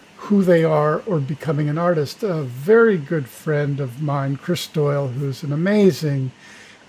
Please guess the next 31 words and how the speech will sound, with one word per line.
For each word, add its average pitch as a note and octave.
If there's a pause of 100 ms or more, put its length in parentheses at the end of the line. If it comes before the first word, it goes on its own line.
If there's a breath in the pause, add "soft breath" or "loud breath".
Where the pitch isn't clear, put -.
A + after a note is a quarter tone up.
uh, C#3+
cameraman, C#3 (1500 loud breath)
uh, F3
you A3
know, G#3+
he's C4
often G3+
said -
to F#3
his F#3
students F3
when F3
he's E3+
taught D#3+ (400 soft breath)
at D#3+
Cam D#3
Rimage E3+
or C#3+
somewhere D#3+
like C#3+
that, A3+ (320 loud breath)
"Don't A3
try G#3
to F#3+
be F3+
like F3
me. B3
You E3+
don't F#3
drink F3+
enough." B3